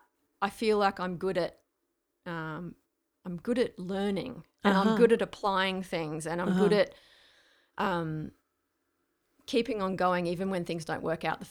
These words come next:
Speaker 1: first time, whereas some
Speaker 2: Mm.
Speaker 1: people might give up and that's it and they never
Speaker 2: Mm-hmm.
Speaker 1: have another go.
Speaker 2: Mm.
Speaker 1: Um, so I guess my view of myself as an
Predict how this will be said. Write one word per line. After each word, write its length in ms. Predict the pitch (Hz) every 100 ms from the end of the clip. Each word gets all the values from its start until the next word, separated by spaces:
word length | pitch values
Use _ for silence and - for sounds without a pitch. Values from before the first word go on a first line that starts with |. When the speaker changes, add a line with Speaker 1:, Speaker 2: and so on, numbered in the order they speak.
| 170
Speaker 1:
first 180 | 156
time, 340 | - - - 165
whereas 220 | 170 208 202
some 120 | 185
Speaker 2:
Mm. 40 |
Speaker 1:
people 140 | 180 175
might 200 | 170 -
give 140 | 175
up 160 | 175 -
and 100 | 180
that's 220 | - -
it 240 | 143 - _ -
and 120 | 185
they 80 | 196
never 220 | 180 175
Speaker 2:
Mm-hmm. 60 | 170
Speaker 1:
have 120 | 180
another 260 | 160 143
go. 340 | 160 - - - - _
Speaker 2:
Mm. 340 | 202 196 180 180
Speaker 1:
Um, 360 | 170 156 151
so 440 | - - 196 180 165 - _ _ _ _ _
I 100 | 196
guess 280 | 196 202 -
my 1300 | 190 190 180 185 180 180 175 175 175 175 175 175 175 - _ _ _ _ _ _ _ _ _ _ _ -
view 300 | 175 226 214
of 140 | 180
myself 540 | 190 196 175 - 185 190
as 140 | 180
an 140 | 175